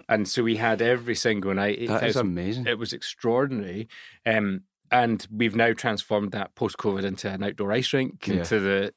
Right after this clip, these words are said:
Speaker 1: U K's largest. It's just brilliant. It's
Speaker 2: El-,
Speaker 1: so
Speaker 2: the,
Speaker 1: much fun.
Speaker 2: the skating is actually amazing.
Speaker 1: Yeah.
Speaker 2: Now, here is the most important question I've got.
Speaker 1: Okay.
Speaker 2: So when we,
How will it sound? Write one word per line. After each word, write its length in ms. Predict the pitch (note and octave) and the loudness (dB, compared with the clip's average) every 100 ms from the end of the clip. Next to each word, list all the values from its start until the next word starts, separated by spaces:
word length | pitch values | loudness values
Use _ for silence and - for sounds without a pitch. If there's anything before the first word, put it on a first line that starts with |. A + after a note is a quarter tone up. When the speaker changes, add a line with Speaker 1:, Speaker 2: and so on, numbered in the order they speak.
| - | -6
Speaker 1:
U 180 | A2 G#2+ | -2 0
K's 240 | A#2 F#2 | 0 0
largest. 480 | G2+ G#2+ F#2+ - - | 2 2 0 -8 -8
It's 200 | - C3 - - | -10 -10 -12 -12
just 420 | - - - - | -10 -8 -10 -12
brilliant. 680 | D#3 - - D3+ F#3 C3 - | -12 -10 -6 0 2 2 2
It's 120 | A2+ | 2
Speaker 2:
El-, 20 | - | 2
Speaker 1:
so 200 | - E3 | 2 4
Speaker 2:
the, 40 | |
Speaker 1:
much 160 | G#2+ - | 4 2
fun. 300 | A#2+ A2+ G2 - | -2 -2 -2 -8
Speaker 2:
the 160 | F#2 A#2 | -2 0
skating 440 | - A#2+ A2 G#2+ | 2 4 4 4
is 200 | G#2+ G2+ G#2+ | 2 0 0
actually 480 | G2 F#2+ - G#2+ G2 | -2 -2 -2 0 0
amazing. 460 | F#2 F#2 F#2+ G2+ - | 2 0 0 -4 -2
Speaker 1:
Yeah. 220 | A2+ G#2+ G2 - | -2 -2 -6 -4
Speaker 2:
Now, 80 | G#2+ | -4
here 260 | F#2+ B2 C3 | 2 4 4
is 160 | B2+ | 2
the 140 | A2 G#2+ | 2 2
most 480 | G2+ G2+ G#2 - G#2+ | 4 4 2 2 0
important 480 | F#2+ - G#2 - | 2 4 2 2
question 400 | - G#2 G2 G2+ | 2 2 4 2
I've 180 | G2 F#2+ | 2 0
got. 220 | - E2 - - | 0 0 -2 -8
Speaker 1:
Okay. 260 | G#2+ C3+ C3 - - - | -8 -8 -12 -16 -18 -4
Speaker 2:
So 420 | - A#2 G#2 G2 _ _ _ | 2 4 4 2 _ _ _
when 220 | C3+ F3 | 4 6
we, 140 | F#3 | 4